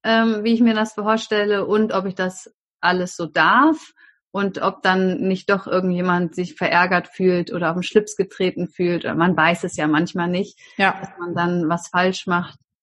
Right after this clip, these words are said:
Speaker 2: Also ich
Speaker 1: Und
Speaker 2: muss sagen, ich schlafe auch ruhiger. Erstmal, wir hatten in der letzten Folge schon das Thema,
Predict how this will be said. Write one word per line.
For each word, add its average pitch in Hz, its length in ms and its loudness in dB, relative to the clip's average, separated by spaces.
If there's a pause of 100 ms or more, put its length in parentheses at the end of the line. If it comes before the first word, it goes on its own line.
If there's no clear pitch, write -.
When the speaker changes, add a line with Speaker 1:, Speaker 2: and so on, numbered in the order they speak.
(560)
Speaker 2:
Also 214 160 4
ich 170 60 2
Speaker 1:
Und 208 60 -2
Speaker 2:
muss 247 100 0
sagen, 240 200 4
ich 226 100 0
schlafe 220 360 4
auch 196 220 0
ruhiger. 214 560 2
Erstmal, 208 720 2
wir 190 60 -2
hatten 196 200 -4
in 180 60 -2
der 175 80 -2
letzten 196 300 -4
Folge 220 400 2
schon 208 200 -4
das 202 180 -8
Thema, 208 560 0